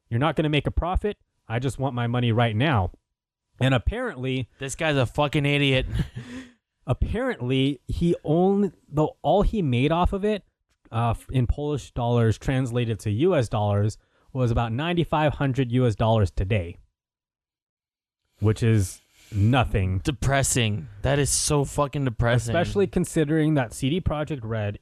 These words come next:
Speaker 1: is a billion dollar company now.
Speaker 2: Now.
Speaker 1: <laughs> At
Speaker 2: That is now. Before they weren't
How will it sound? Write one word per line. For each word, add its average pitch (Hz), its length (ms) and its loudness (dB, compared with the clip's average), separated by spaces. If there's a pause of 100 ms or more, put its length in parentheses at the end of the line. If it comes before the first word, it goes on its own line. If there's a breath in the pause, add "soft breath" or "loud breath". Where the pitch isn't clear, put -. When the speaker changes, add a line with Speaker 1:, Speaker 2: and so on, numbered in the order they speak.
Speaker 1:
is 110 380 -4
a 98 80 -6
billion 120 400 2
dollar 113 260 4
company 90 400 -2
now. 82 240 -8 (140)
Speaker 2:
Now. 113 640 -4
Speaker 1:
<laughs> 135 560 -2 (100)
At 135 220 0
Speaker 2:
That 127 160 0
is 160 160 -2
now. 135 360 0
Before 139 440 -4
they 165 140 -4
weren't 147 360 -4